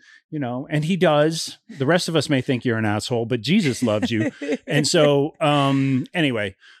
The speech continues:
Speaker 1: uh, we arrive at this place. It's a dirt patch, and Denise immediately gets out her phone. And you
Speaker 2: You say dirt patch. The entire yard was dirt. Let's
Speaker 1: Yeah,
Speaker 2: be clear.
Speaker 1: I mean,
Speaker 2: Front and back.
Speaker 1: yeah.
Speaker 2: Okay.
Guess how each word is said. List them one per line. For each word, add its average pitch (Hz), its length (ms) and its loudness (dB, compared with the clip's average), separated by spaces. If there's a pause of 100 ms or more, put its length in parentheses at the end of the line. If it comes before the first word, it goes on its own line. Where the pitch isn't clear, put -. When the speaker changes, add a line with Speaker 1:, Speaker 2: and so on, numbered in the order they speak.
(120)
Speaker 1:
uh, 131 340 0
we 151 500 2
arrive 151 380 2
at 143 80 -4
this 143 140 -2
place. 131 360 0
It's 131 140 -4
a 135 60 -4
dirt 131 300 0
patch, 113 540 -4
and 123 300 0
Denise 135 360 0
immediately 131 480 0
gets 107 200 -6
out 101 160 -6
her 95 80 -6
phone. 92 400 -8 (180)
And 113 540 -6 (480)
you 120 280 0
Speaker 2:
You - 80 6
say 220 340 -2
dirt 202 240 -6
patch. 185 440 -10 (480)
The 208 100 0
entire 202 600 -4
yard 185 320 -6
was 160 160 -14
dirt. - 240 -16 (140)
Let's 160 180 -2
Speaker 1:
Yeah, 139 120 4
Speaker 2:
be - 40 -8
clear. 156 360 -10
Speaker 1:
I 117 80 -8
mean, 123 180 0
Speaker 2:
Front 233 200 2
and 185 120 -4
back. - 360 -10 (160)
Speaker 1:
yeah. 90 300 -8 (100)
Speaker 2:
Okay. 151 240 -12